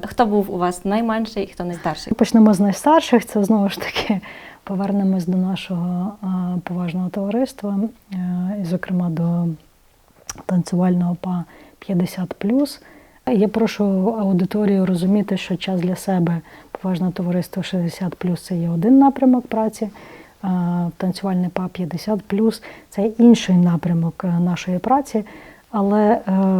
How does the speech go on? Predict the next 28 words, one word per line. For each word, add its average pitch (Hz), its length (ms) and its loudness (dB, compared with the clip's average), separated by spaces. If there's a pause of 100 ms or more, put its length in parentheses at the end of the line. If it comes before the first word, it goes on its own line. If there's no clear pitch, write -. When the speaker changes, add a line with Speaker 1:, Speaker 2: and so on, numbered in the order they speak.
(140)
Speaker 2:
в - 100 -20
ті 233 140 4
чи 208 180 0
інші, 190 300 2 (640)
скажімо, 180 460 0 (480)
напрямки 196 480 2
бувають, 185 440 2
що - 200 -6
беруть 180 340 2
участь 185 360 -2
одні 175 240 2
й 170 40 2
ті 180 140 -2
ж - 160 0
люди, 254 300 6 (400)
тому 220 260 6
в - 120 -4
танцювальному 202 760 2
па 185 220 -2
п'ятдесят 175 580 -4
плюс, 311 420 0 (400)
е, 175 240 2
бере 190 260 2
участь, 208 420 2
зокрема, 185 500 0
у 180 100 4
нас 180 200 0
така 180 360 -4